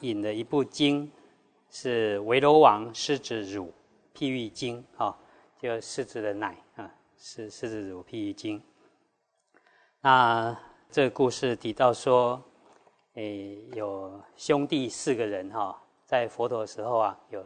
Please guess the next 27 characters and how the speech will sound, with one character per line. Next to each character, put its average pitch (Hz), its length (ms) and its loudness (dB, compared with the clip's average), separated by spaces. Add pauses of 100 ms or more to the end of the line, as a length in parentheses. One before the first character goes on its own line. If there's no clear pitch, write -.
(120)
兄 127 200 -6
弟 123 140 -10
四 - 200 -4
个 107 120 -2
人， 92 200 -8 (580)
那 120 360 -2 (120)
父 - 180 -4
母 123 100 -6
亲， 131 420 -4 (760)
呃， 98 300 -14
已 104 80 -16
经 123 180 -4
往 98 240 0
生 117 240 -2
了， 98 100 -8 (400)
结 123 160 -8
果 113 80 -4
四 151 240 2
个 131 80 6
人 107 240 2
呢， 104 280 -10 (240)
互 139 180 0
相 127 300 -2
争 151 180 2
夺 104 160 2
财 - 240 -8
产， 101 220 -12